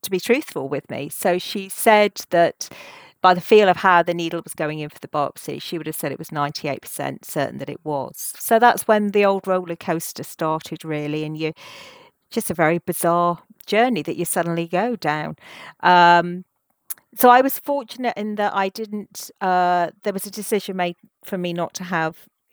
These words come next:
chemotherapy, but I had two lots of surgery and then, and then radiotherapy. Um,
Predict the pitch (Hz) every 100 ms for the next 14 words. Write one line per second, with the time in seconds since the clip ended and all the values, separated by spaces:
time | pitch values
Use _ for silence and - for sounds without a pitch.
0 | _ - - 208 175 - 151 156 - 160
1 | 170 170 170 170 175 165 - 214 185 -
2 | - - 180 170 165 - 170 160 160 156
3 | 160 165 - 160 156 151 160 156 156 160
4 | 165 156 156 - 151 147 _ _ _ _
5 | _ _ _ _ - - 180 165 160 160